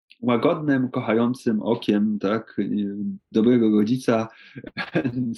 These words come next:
dobrego opiekuna tego człowieka, który, którym jesteśmy i oczywiście również, e, to rozciągamy to kochające, prawda, spojrzenie na rzeczywistość, na inne osoby.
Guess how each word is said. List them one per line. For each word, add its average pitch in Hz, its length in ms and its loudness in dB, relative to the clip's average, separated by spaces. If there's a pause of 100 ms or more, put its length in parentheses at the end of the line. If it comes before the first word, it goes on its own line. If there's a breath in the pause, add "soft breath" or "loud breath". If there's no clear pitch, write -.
(140)
dobrego 113 680 0
opiekuna 120 500 0
tego 110 240 0
człowieka, 110 420 0
który, 110 400 -2 (300 loud breath)
którym 117 240 2
jesteśmy - 400 2
i 151 60 2
oczywiście 135 440 0
również, 131 560 0
e, 123 260 0
to 123 120 -4 (260)
rozciągamy 127 600 0
to 123 260 -2 (340 soft breath)
kochające, 110 680 0
prawda, 110 440 -4
spojrzenie 107 840 -2 (480 soft breath)
na 110 180 -4
rzeczywistość, 110 760 -4
na 101 360 -4 (100)
inne 104 800 -2 (500)
osoby. 104 500 -2